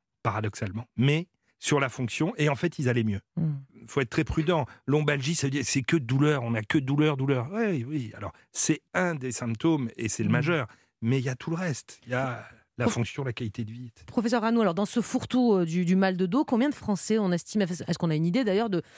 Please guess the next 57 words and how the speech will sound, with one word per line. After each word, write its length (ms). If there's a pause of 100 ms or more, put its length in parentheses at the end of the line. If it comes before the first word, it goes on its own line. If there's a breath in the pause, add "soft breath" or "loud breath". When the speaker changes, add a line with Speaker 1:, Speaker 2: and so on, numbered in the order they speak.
(120)
Speaker 2:
de 60
combien 260
de 60
Français 280
ça 100
concerne 480
finalement ? 500 (300 loud breath)
Parce 140
que, 80 (240 loud breath)
est-ce 100
que 80
c'est 100
pas 120
aussi 200
parce 160
qu'on 140
consulte 360
peut-être 240
plus 180
qu'avant 340
pour, 160
pour 180
ça ? 160
Avant, 240
bon, 120
bon, 120
on 40
avait 120
mal 140
au 40
dos, 280
euh, 20
à 80
l'ancien 300
temps, 180
on 20
va 120
dire, 240
euh, 80
Speaker 1:
Alors, 220
Speaker 2:
nos 60
grands-parents, 400
ils 80
restaient 320
à 80
travailler 300
avec 120
Speaker 1:
oui. 40
Speaker 2:
du 60
mal 120
de 100
dos, 200
quoi, 140
Speaker 1:
Alors, 120
Speaker 2:
hein. 40
Speaker 1:
cette 340
idée-là, 800